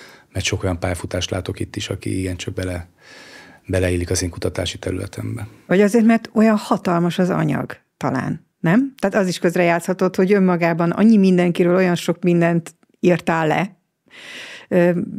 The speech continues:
Speaker 2: nyilván majd beszélünk egy csomó, ö, csomó mindenről. Ö, meg azon is gondolkoztam közben, hogy, ö,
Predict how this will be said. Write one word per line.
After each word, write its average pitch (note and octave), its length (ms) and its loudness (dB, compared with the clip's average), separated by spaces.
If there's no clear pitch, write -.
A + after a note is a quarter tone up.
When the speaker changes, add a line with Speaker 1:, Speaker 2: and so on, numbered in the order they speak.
Speaker 2:
nyilván F3+ 280 4
majd E3 120 2
beszélünk E3 400 0
egy E3 100 -2
csomó, E3 540 0
ö, E3 360 2
csomó E3+ 260 -2
mindenről. F#3 520 2
Ö, G3 280 4
meg A3 200 4
azon C#4 200 4
is A#3+ 100 6
gondolkoztam A3+ 600 2
közben, G#3+ 440 4
hogy, F#3+ 360 4
ö, F#3+ 260 4